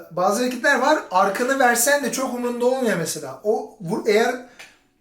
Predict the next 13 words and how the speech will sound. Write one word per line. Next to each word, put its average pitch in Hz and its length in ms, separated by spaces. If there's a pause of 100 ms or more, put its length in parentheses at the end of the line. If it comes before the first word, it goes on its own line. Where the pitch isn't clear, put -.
(300)
o, 220 420
e, 175 560
iponu 226 300
alabilirsen, 226 720
arkanı 185 360
falan 226 240
gösterip 214 380
de 196 40
o 180 80
ipon 208 580
alabilirsen 208 640
rakibin 170 280
üzerine, 165 580